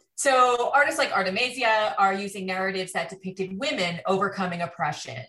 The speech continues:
Um, so by using biblical and mythological stories that people already knew and could relate to, this allowed viewers to better understand it.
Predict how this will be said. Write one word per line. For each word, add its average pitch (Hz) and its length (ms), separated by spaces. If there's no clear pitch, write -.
Um, 156 300
so 208 300
by 190 140
using 196 380
biblical 185 640
and 175 120
mythological 170 640
stories 180 800
that 160 200
people 170 540
already 294 320
knew 226 240
and 202 120
could 202 200
relate 180 440
to, 165 400
this 226 160
allowed 202 360
viewers 185 300
to 185 60
better 165 260
understand 190 640
it. - 160